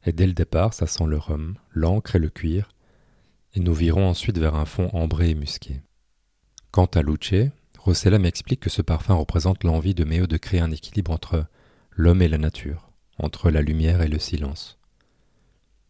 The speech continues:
Il y a un très joli dialogue dans le parfum entre le patchouli, le tabac et des facettes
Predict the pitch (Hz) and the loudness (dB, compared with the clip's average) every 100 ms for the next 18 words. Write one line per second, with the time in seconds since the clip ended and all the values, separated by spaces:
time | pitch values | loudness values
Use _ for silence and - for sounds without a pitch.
0 | _ 117 85 82 82 - 95 92 87 80 | _ 0 4 4 4 6 8 8 6 4
1 | 82 101 85 80 82 78 - 98 - 82 | 4 4 4 0 2 -2 2 0 2 0
2 | - 80 - 92 107 92 - 78 90 87 | 0 -4 -2 -2 2 0 0 0 0 0
3 | 80 - 78 92 - | -2 -4 -4 -4 -4